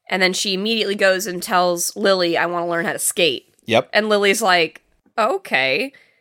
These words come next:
Speaker 1: Um, just so you know, I, uh, you know, I tried to stop them. Uh, it was shameful what they did to you."
Speaker 2: She absolutely did not, by the way.
Speaker 1: Yeah, she did nothing.
Speaker 2: Like, I don't care if you think she wants your boyfriend.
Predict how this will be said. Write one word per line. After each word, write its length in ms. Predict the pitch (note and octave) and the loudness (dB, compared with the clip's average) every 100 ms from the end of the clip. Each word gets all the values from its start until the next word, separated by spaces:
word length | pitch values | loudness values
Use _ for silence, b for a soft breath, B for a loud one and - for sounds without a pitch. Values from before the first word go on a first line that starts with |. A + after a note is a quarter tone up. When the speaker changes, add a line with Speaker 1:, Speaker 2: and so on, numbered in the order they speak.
| b b _ - | b b _ -6
Speaker 1:
Um, 560 | C#4+ G#3+ G3 G3 F#3+ F#3 | 0 4 2 0 -4 -4
just 180 | A#3 | -2
so 80 | F4 | 0
you 160 | E4+ D#4 | 0 0
know, 500 | D#4 C#4 A3 G#3+ A3 | 0 0 0 0 -2
I, 240 | G#3+ A3 B3 | 0 0 2
uh, 420 | A#3 G#3+ G#3 G3 | 2 2 2 0
you 140 | F#3+ G#3+ | 0 0
know, 120 | G3 | 0
I 100 | F#3+ | 0
tried 200 | G4 G4 | 0 -2
to 80 | A3 | -2
stop 340 | C4 C4 - | -2 -2 0
them. 400 | F#3+ D3+ D#3+ G#3 _ _ _ _ _ _ _ _ - | 0 0 -4 -14 _ _ _ _ _ _ _ _ -2
Uh, 220 | G3 F3 | 2 2
it 60 | F3+ | 2
was 140 | F3+ | -2
shameful 440 | - B3 B3+ F#3+ E3 | 0 0 2 0 0
what 120 | E3 | 2
they 100 | E3+ | 0
did 180 | G3 G#3 | 0 -2
to 80 | D#3+ | -4
you." 160 | C3+ | -2
Speaker 2:
She 180 | F3+ G3+ | 0 2
absolutely 600 | D#3+ D3+ F3 E3 D#3+ C#3+ | 2 2 2 2 2 2
did 180 | B2+ A#2 | 0 2
not, 280 | A2 B2+ D#3 | 2 2 2
by 140 | D#3+ | 2
the 80 | E3+ | 4
way. 320 | F3 F#3 F#3+ | 4 2 0
Speaker 1:
Yeah, 160 | A#3 F3+ | -2 -2
she 160 | - G#3+ | -2 -4
did 120 | G#3 | 0
nothing. 400 | G3 F#3 D#3+ G#2 | 0 -2 -8 -2
Speaker 2:
Like, 160 | D#3+ D#3+ | -2 2
I 100 | F3+ | 2
don't 160 | A#3 - | 2 0
care 420 | - D#3+ F3+ F#3 | 0 2 2 2
if 140 | D#3+ | 0
you 100 | D#3 | -2
think 220 | - D#3+ | 0 -2
she 140 | - D3+ | 0 0
wants 240 | C#3 C#3 | 0 0
your 80 | C3+ | -2
boyfriend. 640 | A2+ A#2 - D#3+ F3+ G3 | 0 0 2 2 0 -4